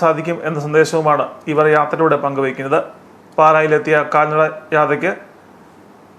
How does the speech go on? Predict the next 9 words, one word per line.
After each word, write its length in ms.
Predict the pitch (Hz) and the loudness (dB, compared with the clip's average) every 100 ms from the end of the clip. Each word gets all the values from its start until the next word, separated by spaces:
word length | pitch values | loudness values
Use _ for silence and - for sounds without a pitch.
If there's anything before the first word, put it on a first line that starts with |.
| 151 | 2
രാഷ്ട്രീയ 340 | 175 175 208 202 | 2 2 0 2
സാമൂഹ്യ 280 | 180 170 170 | 2 2 0
രംഗത്തെ 300 | 165 156 156 165 165 | 0 0 0 0 0
നിരവധി 280 | 156 156 170 - | -2 0 0 0
പേരുടെ 240 | 160 156 160 | 2 2 0
പിന്തുണ 260 | 156 160 156 | -4 -2 0
ലഭിച്ചതായി 440 | 147 151 160 147 165 | 0 0 0 0 0
അവർ 100 | 135 127 | -4 -2
പറഞ്ഞു. 260 | 131 135 165 | -2 -2 -4